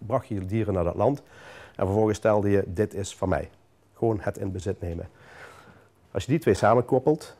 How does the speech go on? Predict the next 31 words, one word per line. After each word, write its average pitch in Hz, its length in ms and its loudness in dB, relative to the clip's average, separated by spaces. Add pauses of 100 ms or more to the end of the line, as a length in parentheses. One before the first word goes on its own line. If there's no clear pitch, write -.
dan 101 480 0
is, 104 140 -8
zeg 104 160 -2
maar, 98 100 0
je 92 120 0
leefomgeving, 123 920 0 (120)
je 92 140 -4
commune, 107 460 2 (480)
is 92 240 -8
datgene 110 440 0
wat 90 180 -2
je 87 80 -6
hebt 90 260 -4
en 98 120 -6
datgene 110 360 -2
wat 101 140 -4
je - 60 -10
in 101 120 -6
bezit 98 260 -4
neemt. 85 380 -6 (500)
En - 80 -10
dat 107 160 -2
is - 380 -6 (520)
de 92 120 -8
basis 101 420 0
van 98 180 -2
ons 98 220 -2
begrip 95 320 -8
economie, 85 400 -6 (720)
stel - 400 -4
ik. 82 200 -8